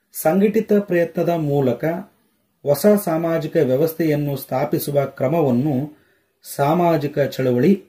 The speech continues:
ಎನ್ನುವರು. ಎಂ ಎಸ್ ಎ ರಾವ್ರವರ ಪ್ರಕಾರ, ಸಾಮೂಹಿಕ ಪ್ರಯತ್ನ, ಕಲೆಕ್ಟಿವ್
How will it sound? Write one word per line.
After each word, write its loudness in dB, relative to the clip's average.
ಎನ್ನುವರು. -2
ಎಂ 4
ಎಸ್ 2
ಎ 4
ರಾವ್ರವರ 2
ಪ್ರಕಾರ, -10
ಸಾಮೂಹಿಕ 4
ಪ್ರಯತ್ನ, 2
ಕಲೆಕ್ಟಿವ್ 0